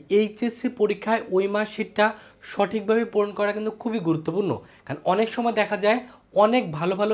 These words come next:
শিক্ষার্থীর রেজাল্টও কিন্তু বোর্ড পরীক্ষায় ফেল চলে আসে। এই ফেল চলে আসার অন্যতম যেটা কারণ, সেটা হলো ওএমআর শিট সঠিকভাবে পূরণ না করা। কারণ আপনি যদি ওএমআর শিট সঠিকভাবে পূরণ করতে না পারেন, বা সেট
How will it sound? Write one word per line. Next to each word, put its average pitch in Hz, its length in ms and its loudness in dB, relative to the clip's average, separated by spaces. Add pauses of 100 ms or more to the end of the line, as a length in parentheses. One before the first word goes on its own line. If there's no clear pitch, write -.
(140)
শিক্ষার্থীর 196 540 -4 (360)
রেজাল্টও 208 460 6
কিন্তু 208 240 -6 (400)
বোর্ড 190 240 6
পরীক্ষায় 196 400 0
ফেল 160 160 4 (100)
চলে 147 240 0
আসে। 156 180 -4 (400)
এই 151 80 2 (120)
ফেল 202 200 8 (120)
চলে 233 240 4
আসার 233 220 2 (500)
অন্যতম 226 480 2 (120)
যেটা 208 160 2 (120)
কারণ, 202 180 4 (100)
সেটা 196 220 -2
হলো 214 140 4 (400)
ওএমআর 214 440 6
শিট 254 140 -4 (100)
সঠিকভাবে 196 500 0
পূরণ 170 220 -2 (100)
না 151 60 0 (120)
করা। 175 160 6 (340)
কারণ 165 180 2
আপনি 226 180 -4
যদি 226 100 0 (120)
ওএমআর 226 400 6
শিট 254 180 0 (380)
সঠিকভাবে 208 460 2 (100)
পূরণ 208 240 2
করতে 202 180 -2 (120)
না 180 60 4 (100)
পারেন, 196 220 6 (360)
বা 160 100 6 (180)
সেট 214 200 8